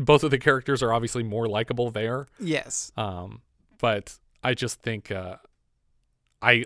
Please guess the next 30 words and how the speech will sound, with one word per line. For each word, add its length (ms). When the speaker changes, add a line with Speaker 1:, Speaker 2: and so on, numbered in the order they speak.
Speaker 1:
I 120
love 380
how 140
much 220
I 60
hate 180
this 120
guy 180
the 100
same 220
way 140
that 140
I 60
love 240
how 120
much 220
I 120
hate 200
Walter 300
Sobchak 500
in 160
The 60
Big 140
Lebowski. 460
He's 120
just 220
perfectly 540
annoying. 320
He 120
says 260